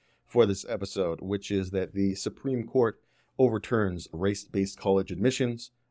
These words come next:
otherwise known as affirmative action. Also,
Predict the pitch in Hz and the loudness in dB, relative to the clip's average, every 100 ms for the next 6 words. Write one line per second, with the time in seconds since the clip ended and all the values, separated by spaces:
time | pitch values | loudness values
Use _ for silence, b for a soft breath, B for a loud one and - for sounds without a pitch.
0 | _ 110 107 104 101 85 92 90 95 - | _ 0 2 2 0 -2 -6 -6 -8 -8
1 | 92 90 - - 101 95 85 107 117 - | -8 -8 -12 -2 0 0 -2 -2 -2 -2
2 | 135 139 _ _ _ _ _ _ _ - | -6 -6 _ _ _ _ _ _ _ 2
3 | 120 131 98 101 | 4 4 0 -4